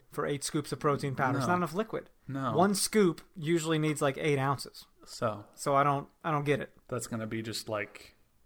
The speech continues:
Speaker 1: It's a typo, right?
Speaker 2: I, I don't, I don't, I mean, it's a graphic they made
Speaker 1: You,
Speaker 2: and someone approved
Speaker 1: now
Speaker 2: and
Speaker 1: you
Speaker 2: they
Speaker 1: got
Speaker 2: published.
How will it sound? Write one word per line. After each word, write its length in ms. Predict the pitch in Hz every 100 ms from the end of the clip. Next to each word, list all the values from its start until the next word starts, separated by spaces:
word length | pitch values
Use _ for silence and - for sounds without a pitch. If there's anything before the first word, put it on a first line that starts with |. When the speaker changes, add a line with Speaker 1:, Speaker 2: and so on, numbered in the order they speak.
| _ _ _ _
Speaker 1:
It's 120 | 170
a 20 |
typo, 400 | 180 330 349 147
right? 320 | 127 135 240 - _ _ _ -
Speaker 2:
I, 180 | 127 123
I 200 | - 120
don't, 220 | 117 107 104 - -
I 140 | 123
don't, 220 | 113 107 -
I 60 |
mean, 140 | 117 113
it's 120 | 113
a 40 |
graphic 540 | 123 110 123 - 107 -
they 120 | 117
made 400 | 107 107 - 110 -
Speaker 1:
You, 160 | 156 175
Speaker 2:
and 80 | 117
someone 240 | 127 120
approved 160 | 110 160
Speaker 1:
now 100 | 170
Speaker 2:
and 100 | 233
Speaker 1:
you 80 | 254
Speaker 2:
they 40 |
Speaker 1:
got 180 | 233 226
Speaker 2:
published. 180 | 226 220